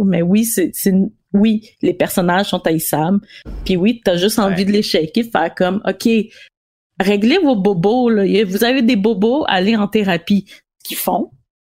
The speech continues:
Speaker 1: ce qu'ils font dans le jeu, littéralement,
Speaker 2: Ouais.
Speaker 1: sont obligés de faire. Mais, tu sais, c'est tellement des bobos niaiseux qu'ils peuvent régler qu'ils ont pas besoin de se séparer. Sauf que la, la solution qu'ils ont trouvée, c'est de se séparer.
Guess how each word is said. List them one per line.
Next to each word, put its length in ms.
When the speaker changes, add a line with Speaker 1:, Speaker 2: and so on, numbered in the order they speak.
Speaker 1:
ce 40
qu'ils 100
font 280
dans 140
le 100
jeu, 240
littéralement, 520
Speaker 2:
Ouais. 40
Speaker 1:
sont 220
obligés 280
de 80
faire. 360
Mais, 480
tu 100
sais, 60
c'est 160
tellement 320
des 120
bobos 360
niaiseux 520
qu'ils 180
peuvent 240
régler 480
qu'ils 360
ont 60
pas 120
besoin 240
de 60
se 100
séparer. 540
Sauf 220
que 80
la, 160
la 240
solution 440
qu'ils 120
ont 40
trouvée, 420
c'est 140
de 60
se 140
séparer. 640